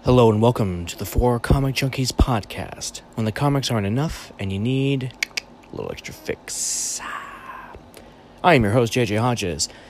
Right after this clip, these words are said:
This podcast is a proud member of the Batman Podcast Network, hosted by Batman on Film. But we're not talking Batman today.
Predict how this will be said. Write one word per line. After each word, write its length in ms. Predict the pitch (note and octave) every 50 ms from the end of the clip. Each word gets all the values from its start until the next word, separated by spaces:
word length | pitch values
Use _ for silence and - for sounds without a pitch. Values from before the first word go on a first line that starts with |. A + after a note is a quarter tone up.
| - -
This 160 | - A#3+ -
podcast 760 | - - D#3+ D3+ B2+ G2+ - - B2+ G#2+ D2 E2 - - - - -
is 220 | A#2 G#2+ G2 F2
a 300 | G2 G#2 G2 F#2 F2+ F2 - -
proud 680 | - - - - F#3+ A3+ G3+ F#3 F3 E3+ C3+ G#2+ F2
member 380 | F2+ A#2 D3+ D3+ B2+ G2+ F#2+ F2+
of 200 | - E2 F#2 -
the 80 | G#2
Batman 460 | F#2+ - D3+ - - C3 C3 B2 A2+ G#2
Podcast 640 | - - D3 D3 C3 - - C#3 B2 A2+ G#2+ -
Network, 540 | A#2+ B2+ F3+ G#3 - B2+ G#2+ G2 - - -
hosted 520 | - - - A3+ - - - D#2 - - - - - - - - - - - -
by 200 | - - - - -
Batman 560 | - C3 C3 - - A#2+ A#2+ A#2 A2+ G#2+ A2 - - -
on 400 | - G2 G2 G2+ G2 F#2+ G2 G2 - - - - - -
Film. 400 | - G2+ F#2+ - - - - - - - - - - - - - - - - - - - - - - - - - -
But 60 | -
we're 100 | F#2+ A#2
not 120 | C3+ C3 -
talking 240 | C#3 C#3+ B2+ - G2+
Batman 480 | A2+ B2 C#3 - - A2+ G#2+ G2+ G2+
today. 480 | - A#2 A2 A#2 A2+ G#2 G2 F#2+ F2+